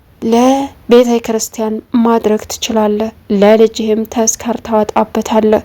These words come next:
የሰው ልጅ በዚች ምድር ሲኖር ያለ ገንዘብ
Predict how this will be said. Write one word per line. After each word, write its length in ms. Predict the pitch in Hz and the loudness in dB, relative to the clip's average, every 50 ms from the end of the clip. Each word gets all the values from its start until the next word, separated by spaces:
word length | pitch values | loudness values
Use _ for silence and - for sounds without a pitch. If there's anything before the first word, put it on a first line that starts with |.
| - - - - - - | -6 -16 -20 -20 -4 0
የሰው 260 | - 208 - - 233 220 | 0 2 4 4 4 4
ልጅ 160 | 208 233 233 - 247 - | 4 2 0 -2 -6 -4
በዚች 380 | - 254 240 220 - 233 220 - | 0 0 0 0 0 -2 -4 -2
ምድር 320 | - 226 220 208 233 214 214 | -2 -2 0 0 -2 -4 -4
ሲኖር 420 | - - - 226 220 220 220 226 - - - - - - _ _ | -4 -2 0 2 4 4 4 2 0 -6 -12 -20 -20 -20 _ _
ያለ 220 | 285 269 247 226 214 214 | 0 2 2 2 2 0
ገንዘብ 480 | 208 - 214 208 214 - - 226 226 | 0 0 0 0 0 0 0 -2 -4